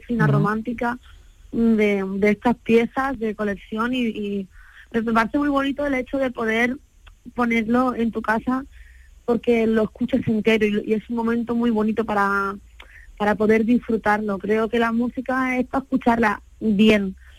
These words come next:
Speaker 2: Ujú.
Speaker 1: Em, luego tú te la pones como tú quieras, ¿no? Pero me refiero que yo soy esas personas que sigue creyendo en la obra completa.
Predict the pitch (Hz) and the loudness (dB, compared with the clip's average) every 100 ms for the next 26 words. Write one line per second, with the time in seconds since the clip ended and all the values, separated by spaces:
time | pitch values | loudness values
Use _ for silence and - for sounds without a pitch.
0 | - 147 139 254 247 240 233 233 226 220 | -2 0 0 0 0 0 -2 -2 -2 -2
1 | 214 208 202 190 214 190 185 180 196 185 | -2 -4 -6 -8 -6 -4 -4 -2 -2 0
2 | 196 233 220 208 254 254 240 277 254 208 | 0 0 -2 -2 0 0 0 -2 -2 -2
3 | 202 202 226 214 220 202 220 220 247 247 | -2 -2 0 0 -2 0 -2 -2 -6 -6
4 | 247 247 240 262 277 269 247 262 254 247 | -6 -6 -4 -2 -2 -2 -2 -2 0 0
5 | 240 247 277 262 214 220 240 202 190 196 | 0 0 0 0 -2 -2 -4 -4 -6 -4
6 | 196 - | -4 -6